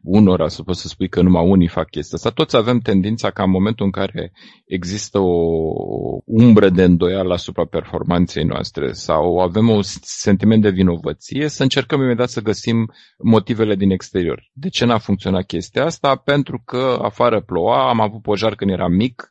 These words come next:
și nu mai știu ce, tot felul de... orice motive care pot să ne exonereze de responsabilitate. E o reacție firească, umană. Pe de altă parte, dincolo de chestia asta, când te uiți la o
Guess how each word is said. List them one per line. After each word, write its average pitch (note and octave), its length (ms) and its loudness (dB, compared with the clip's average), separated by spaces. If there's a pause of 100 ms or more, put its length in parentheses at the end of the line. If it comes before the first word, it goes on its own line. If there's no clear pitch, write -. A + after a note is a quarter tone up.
(320)
și - 180 -6
nu A#2 60 2
mai A#2 140 2
știu - 160 -6
ce, G#2 140 -2
tot G#2 200 -4
felul G#2 200 -2
de... F#2 180 0
orice - 400 0
motive A#2 760 0 (340)
care B2+ 240 -2
pot C3 180 -4
să - 180 -4
ne A#2 140 0
exonereze A2+ 720 0
de G2+ 140 -6
responsabilitate. F#2+ 1000 -6
E A#2+ 160 -2
o D3 120 2
reacție D3 360 -2
firească, C3 500 -4
umană. F#2+ 500 -2 (160)
Pe G#2 120 0
de F#2 100 2
altă B2+ 260 2
parte, C#3 840 -2 (760)
dincolo A#2 440 0
de G2 120 -2
chestia F#2+ 400 -8
asta, - 540 -6 (520)
când C3+ 180 2
te A#2 80 0
uiți C#3 300 -4
la C#3 100 2
o G#2+ 320 0